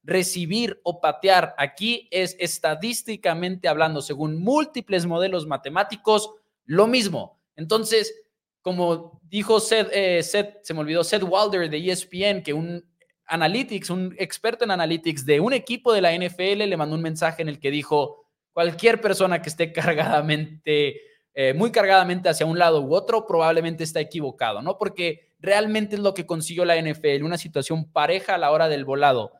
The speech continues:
Las ventajas son muy claras para mí de cada lado. Si yo pido recibir, como dice Dani, el argumen-, que es el mismo argumento que planteó Kyle Shanahan, por cierto, al final del partido,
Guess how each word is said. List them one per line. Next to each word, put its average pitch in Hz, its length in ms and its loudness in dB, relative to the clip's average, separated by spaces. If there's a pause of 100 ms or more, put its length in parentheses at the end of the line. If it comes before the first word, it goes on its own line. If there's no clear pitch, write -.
(200)
Las 160 140 -4
ventajas 226 400 -2
son 233 140 -4
muy 220 200 -6
claras 190 340 4
para 160 220 2
mí 160 120 -2
de 156 120 2
cada 151 240 4
lado. 113 320 -4 (240)
Si 170 140 -12
yo 233 200 4
pido 254 200 4
recibir, 214 640 -2 (180)
como 165 180 -2
dice 196 240 0
Dani, 226 460 -2 (260)
el 180 140 0
argumen-, 175 480 0
que 175 80 -2
es 170 100 0
el 185 80 -2
mismo 185 180 0
argumento 170 400 -2
que 160 100 -4
planteó 156 360 -4
Kyle 160 240 2
Shanahan, 208 460 -2
por 151 140 -6
cierto, 185 260 0
al 202 80 -2
final 156 260 -4
del 156 160 0
partido, 220 600 0